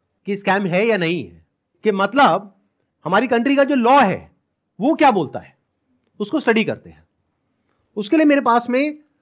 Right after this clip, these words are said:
कुछ डॉक्यूमेंट्स हैं, इसका मैं लिंक दे दूंगा अपने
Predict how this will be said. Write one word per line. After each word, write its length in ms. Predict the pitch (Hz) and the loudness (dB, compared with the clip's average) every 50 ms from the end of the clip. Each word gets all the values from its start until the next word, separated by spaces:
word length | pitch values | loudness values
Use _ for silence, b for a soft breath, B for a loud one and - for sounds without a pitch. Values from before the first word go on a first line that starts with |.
| _ _ _ _ _ _ _ _ _ _ _ _ _ _ _ _ _ _ _ _ _ _ _ - | _ _ _ _ _ _ _ _ _ _ _ _ _ _ _ _ _ _ _ _ _ _ _ -4
कुछ 260 | 311 302 - - - _ _ _ _ _ _ _ _ _ _ 151 | -4 -4 -4 -8 -18 _ _ _ _ _ _ _ _ _ _ -2
डॉक्यूमेंट्स 500 | 196 196 202 254 233 233 208 190 - 135 | -2 -2 -2 0 0 0 0 -2 -4 -10
हैं, 120 | 92 - _ _ _ _ _ _ _ _ _ _ _ _ _ _ _ _ _ _ _ - | -18 -20 _ _ _ _ _ _ _ _ _ _ _ _ _ _ _ _ _ _ _ -14
इसका 220 | 151 151 - 185 180 | -12 -10 -6 -6 -4
मैं 100 | 196 190 | -2 -2
लिंक 200 | 185 196 220 190 | 0 0 0 0
दे 80 | 185 170 | -2 -2
दूंगा 200 | 175 175 190 185 | -2 -2 -2 -2
अपने 280 | - 180 180 170 170 | -2 -2 -2 -2 -2